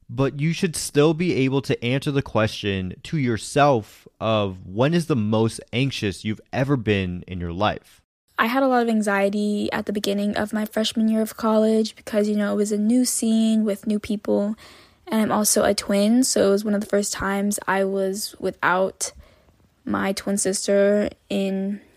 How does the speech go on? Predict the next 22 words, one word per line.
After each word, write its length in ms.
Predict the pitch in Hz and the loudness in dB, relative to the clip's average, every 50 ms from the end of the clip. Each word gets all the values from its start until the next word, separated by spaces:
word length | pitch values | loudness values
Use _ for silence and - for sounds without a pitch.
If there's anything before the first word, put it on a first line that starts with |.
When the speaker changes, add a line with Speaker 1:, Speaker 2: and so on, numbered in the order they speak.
| _ - | _ -8
Speaker 2:
like, 140 | 214 202 - | -6 -4 -2
a 60 | 185 | -4
big 580 | 196 214 _ - 196 190 190 190 190 202 - | -4 -4 _ -2 0 2 2 2 0 -2 -2
social 360 | - - - 185 185 - 185 185 | -2 -2 -2 -2 -2 -4 -6 -6
setting 440 | - - 190 185 190 190 190 190 | -4 -4 -2 0 0 0 0 -2
with 220 | 180 185 185 - - - _ _ _ - | -2 -4 -6 -8 -14 -20 _ _ _ -12
a 20 | |
bunch 200 | 220 - 202 196 | -8 -6 -6 -6
of 60 | - - | -6 -6
people 200 | 196 208 202 - | -4 -2 -2 -2
I 140 | - 185 180 | -2 -4 -6
didn't 320 | 202 - 190 185 175 - | -4 -4 -4 -4 -4 -4
know. 340 | 170 170 170 180 220 254 269 - - - - - - - - _ _ _ _ | -6 -4 -2 -2 0 -2 -2 -4 -8 -18 -20 -20 -20 -20 -20 _ _ _ _
And 420 | - 214 208 208 202 202 208 208 - - | -4 -2 0 2 2 2 0 -2 -2 -4
at 140 | - 208 208 | -4 -4 -4
the 60 | - | -2
beginning 340 | 202 208 202 - 202 208 214 | -4 -2 -2 0 0 2 0
of 140 | 214 214 220 | 0 0 0
the 60 | 220 | 0
year, 280 | 214 214 214 214 214 214 | 0 2 2 4 4 4
they 100 | 208 202 | 2 2
had 500 | - - 202 196 196 196 196 190 - | 0 -2 0 0 2 2 2 2 0